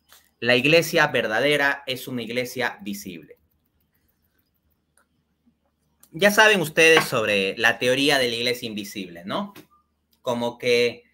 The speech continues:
no, la iglesia no es ninguna institución visible, ¿no? Hay, hay múltiples protestantes hoy en día que con una mentalidad modernista o posmoderna le tienen como así una alergia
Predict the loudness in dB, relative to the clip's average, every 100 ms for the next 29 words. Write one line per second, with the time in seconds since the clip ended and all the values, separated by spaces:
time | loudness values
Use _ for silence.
0 | _ _ -4 0 0 0 0 0 -2 -2
1 | -4 -4 -4 -4 -4 -4 -4 -4 -4 -6
2 | -8 -10 -6 -6 -6 -6 -6 -6 -4 -4
3 | -2 -2 -2 -4 -12 _ -4 -2 0 0
4 | -2 -6 -4 -2 -2 -2 -2 -2 -4 -6
5 | -4 -4 -2 -2 -2 -4 -4 -2 -2 -2
6 | -2 -2 0 0 2 2 4 4 2 0
7 | -2 -2 -2 -2 -4 -2 -2 2 2 0
8 | -2 -4 -6 -14 -2 0 2 0 0 0
9 | -4 -10 _ _ -6 -2 0 0 -2 -4
10 | _ _ -12 -10 -6 -2 0 0 0 0
11 | 2 0 -2 -4 -2 0 -2 -6